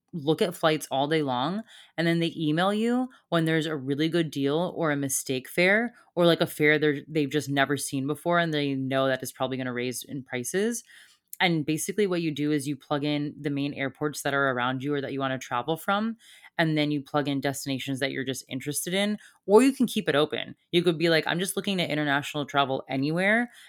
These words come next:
and they'll send you these flight alerts to your email. Now, the free service, I'm pretty sure you can pick, like, one or two departing airports, and then when you pay for premium, you get more airports, more destinations, obviously just more access.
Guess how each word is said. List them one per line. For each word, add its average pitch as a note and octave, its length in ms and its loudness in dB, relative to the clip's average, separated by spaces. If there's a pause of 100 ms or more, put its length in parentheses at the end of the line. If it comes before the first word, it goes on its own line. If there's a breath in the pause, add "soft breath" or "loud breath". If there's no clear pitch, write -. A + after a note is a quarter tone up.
and E3+ 160 2
they'll E3 100 2
send D3 380 -2
you D3+ 100 0
these C#3+ 220 -4
flight C#3+ 260 0
alerts C3+ 380 -2
to C#3 80 -6
your C3 100 -4
email. - 520 -6 (400)
Now, D3 220 4
the C#3 140 -2
free F#3 320 -4
service, D3 500 0
I'm D3 140 -6
pretty D3 220 -4
sure D3 220 -2
you C#3 140 -4
can C#3+ 140 -8
pick, C3+ 200 -6
like, B2+ 220 -4
one B2+ 260 -2
or C3+ 120 -2
two C3 260 -4
departing D3+ 480 -4
airports, F#3 540 -4 (320 loud breath)
and D3 200 4
then C#3 220 0
when C#3 140 0
you C3+ 80 -4
pay C3+ 180 -4
for C3 160 -10
premium, C3+ 640 -4 (180 soft breath)
you D3 100 -8
get C#3+ 140 -2
more C#3 300 -2
airports, C3+ 560 -2
more B2+ 160 -4
destinations, A#2+ 800 -6
obviously B2+ 420 -6
just A#2 180 -12
more A#2 200 -6
access. - 600 -8